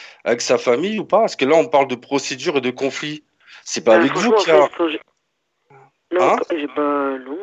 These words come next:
Speaker 2: j'ai pas eu de,
Speaker 1: On,
Speaker 2: on a eu
Speaker 1: on
Speaker 2: des,
Speaker 1: parle
Speaker 2: si,
Speaker 1: de
Speaker 2: on a eu une grosse dispute, mais après, euh,
Speaker 1: Vous, vous, vous êtes séparés depuis combien de temps avec, euh, avec
Speaker 2: Depuis
Speaker 1: Yann ?
Speaker 2: le quinze avril.
Speaker 1: Depuis le quinze avril. Vous êtes resté combien de temps avec lui ?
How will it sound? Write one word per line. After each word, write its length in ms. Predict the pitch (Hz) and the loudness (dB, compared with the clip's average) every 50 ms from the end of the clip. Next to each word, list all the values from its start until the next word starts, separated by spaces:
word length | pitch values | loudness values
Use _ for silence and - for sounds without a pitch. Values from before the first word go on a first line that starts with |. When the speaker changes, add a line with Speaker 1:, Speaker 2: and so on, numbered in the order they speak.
| 202 175 - | -14 -16 -18
Speaker 2:
j'ai 60 | - | -16
pas 180 | - - 135 135 | -10 -8 -6 -6
eu 60 | 131 | -6
de, 680 | 131 - 135 131 127 135 127 127 123 123 127 127 - _ _ _ _ _ _ _ - | -4 -4 -2 0 0 0 -2 -4 -10 -12 -14 -18 -20 _ _ _ _ _ _ _ 0
Speaker 1:
On, 60 | 156 | 2
Speaker 2:
on 40 | 156 | 4
a 40 | 165 | 6
eu 60 | 165 | 6
Speaker 1:
on 60 | 165 151 | 4 4
Speaker 2:
des, 80 | - 160 | 6 6
Speaker 1:
parle 140 | 160 156 156 | 6 6 6
Speaker 2:
si, 40 | - | 4
Speaker 1:
de 40 | 202 | 4
Speaker 2:
on 40 | 175 | 4
a 40 | |
eu 40 | 165 | 4
une 120 | 156 151 139 | 0 0 2
grosse 200 | 147 170 165 151 | 2 2 2 4
dispute, 420 | 349 370 - - - - 262 262 - - | 2 2 2 0 -4 -4 -4 -4 -4 -4
mais 80 | - 143 | -2 -2
après, 380 | 135 - - - - 165 165 160 | -2 -4 -6 -4 0 2 4 4
euh, 420 | 147 139 135 131 127 123 127 127 131 _ _ _ _ - | 4 2 0 -4 -6 -8 -10 -14 -18 _ _ _ _ -16
Speaker 1:
Vous, 120 | 143 123 - - | -16 -12 -8 -6
vous, 280 | 151 139 147 147 - - | -6 -4 -6 -6 -8 -6
vous 180 | - 131 143 156 | 0 2 4 4
êtes 80 | 196 196 | 4 4
séparés 300 | - 185 160 175 175 190 | 4 0 2 4 2 2
depuis 180 | 180 - 165 156 | 2 0 -4 -4
combien 220 | 151 160 156 160 | -2 -2 0 0
de 60 | 156 156 | 0 2
temps 180 | 170 165 156 | 2 2 2
avec, 300 | 131 120 123 120 - - | 2 0 -2 -6 -4 -4
euh, 360 | 123 117 117 117 113 113 113 85 | -2 0 2 2 4 4 4 2
avec 220 | 107 107 - - | 2 0 0 -2
Speaker 2:
Depuis 120 | - - 127 | 0 2 2
Speaker 1:
Yann ? 120 | 120 165 | 4 4
Speaker 2:
le 840 | 180 180 180 180 180 180 180 175 175 175 175 175 175 170 170 175 170 - | 4 4 4 2 2 2 2 2 2 2 2 2 2 2 2 0 0 0
quinze 200 | - 208 208 196 | 0 0 2 2
avril. 380 | 196 185 165 160 175 165 143 143 _ _ _ _ _ _ _ _ _ _ _ _ _ _ _ _ _ - | 2 0 2 0 0 -2 -2 -8 _ _ _ _ _ _ _ _ _ _ _ _ _ _ _ _ _ -18
Speaker 1:
Depuis 240 | 110 101 - 139 | -16 -12 -12 -12
le 60 | 131 - | -8 -2
quinze 240 | - 156 156 147 | 0 0 2 2
avril. 260 | 147 139 131 127 135 123 | 2 0 0 -2 -6 -4
Vous 120 | 117 117 | -4 -4
êtes 100 | 127 123 | -4 -4
resté 280 | - 147 139 - - 143 | -2 -4 -4 -2 -2 -2
combien 220 | 147 160 151 147 | -2 0 0 0
de 60 | 147 147 | 0 0
temps 160 | - 160 147 | 2 2 2
avec 240 | 123 120 113 - - | 2 -2 -6 -8 -10
lui ? 260 | 123 123 - - | -10 -10 -10 -10